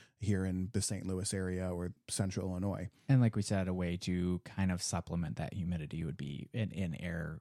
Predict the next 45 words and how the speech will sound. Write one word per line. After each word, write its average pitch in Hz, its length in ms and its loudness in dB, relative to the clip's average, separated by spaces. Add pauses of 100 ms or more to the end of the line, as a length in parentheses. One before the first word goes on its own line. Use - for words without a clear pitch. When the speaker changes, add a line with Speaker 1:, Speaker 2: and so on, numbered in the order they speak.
(120)
Speaker 2:
humidifier, 87 640 2
especially 98 760 2
if 80 120 -4
a 90 60 0
lot 85 240 0
of 85 80 -2
these 82 240 -6
are - 60 -4
hanging 90 440 2
plants 85 460 0
that - 80 -4
you 87 120 -2
can't, 85 380 -2
you 87 100 0
know, 80 220 0
Speaker 1:
The 107 100 4
humidifier 110 540 10
Speaker 2:
set 104 160 6
Speaker 1:
helps 95 160 8
Speaker 2:
on 98 60 8
a 98 40 8
tray 127 260 6
or 107 80 10
Speaker 1:
drastically. 87 800 4
Speaker 2:
Right, - 220 -8 (180)
right. - 220 -8 (220)
Speaker 1:
Just 110 180 2 (140)
having 98 320 0
to 90 80 -4
constantly, 98 580 -4
the 120 200 4
thing 165 200 10
is 135 300 8
always 131 340 4
remembering 117 760 6
<laughs> - 40 -10 (140)
to 131 380 10 (340)
refill 123 520 8
the 104 100 4
humidifier. 107 680 4 (240)
<laughs> - 0 -
Speaker 2:
Yeah. 147 300 6 (160)
Speaker 1:
It's - 160 0
like, 113 220 6
oh, 151 200 10